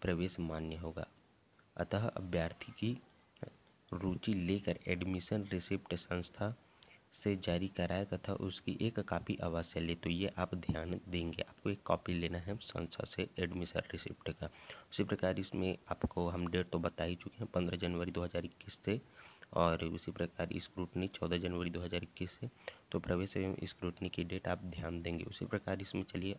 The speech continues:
और आगे देख लेते हैं। इसमें third notice है दोस्तों, जिसमें स्क्रूटनी में अथवा प्रवेश में नियम विरुद्ध, अर्थात scrutiny में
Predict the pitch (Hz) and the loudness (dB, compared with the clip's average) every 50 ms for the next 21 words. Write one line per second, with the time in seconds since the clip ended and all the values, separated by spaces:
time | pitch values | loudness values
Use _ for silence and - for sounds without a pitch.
0 | - - 92 - - - 82 85 87 85 90 90 - - 87 87 92 92 101 117 | -4 -6 -6 -2 -2 -2 0 0 0 -2 -2 -4 -2 -4 -2 -2 -2 -2 -4 -4
1 | - - - - - - - - - - - 104 104 104 104 101 - - - 95 | -6 -10 -14 -14 -14 -18 -12 -10 -10 -4 0 2 4 4 2 0 -2 -2 0 2
2 | 95 101 101 101 98 - 98 98 - 98 98 98 95 95 - - 104 117 127 - | 4 4 2 2 2 0 -2 -2 0 0 2 2 0 -2 -2 -2 -2 -2 -4 -6
3 | - - - _ _ _ _ _ _ _ - - - - - 107 98 92 92 87 | -10 -20 -20 _ _ _ _ _ _ _ -20 -20 -8 -2 0 2 2 2 0 -2
4 | - - 101 110 123 - - - - - - - - - 101 95 - - 104 98 | 0 0 -2 -2 -2 -4 -10 -18 -20 -20 -20 -6 -2 0 0 0 0 2 2 2
5 | 92 - 104 104 104 104 104 107 - - 95 - - - 101 98 - - - - | 2 2 2 4 4 4 2 2 2 0 -2 -2 0 0 0 0 -2 -2 2 4
6 | 90 90 87 92 95 101 98 - - 95 90 87 87 87 82 85 87 - - - | 4 4 4 4 2 0 0 -2 -2 0 2 2 2 2 2 -2 -6 -12 -18 -20
7 | - - _ _ - 104 101 101 107 110 113 110 101 92 95 92 87 90 85 85 | -20 -20 _ _ 0 2 4 4 4 4 4 2 2 2 2 4 4 4 2 2
8 | 85 - - - 92 90 87 - - - 98 104 - - - 107 101 - - - | 0 -2 0 0 0 0 -2 -2 -2 -2 -2 -2 -2 -2 -4 -4 -4 -4 -4 -2
9 | 98 98 92 - - 104 101 101 101 104 | -2 -2 -2 0 0 0 2 2 2 0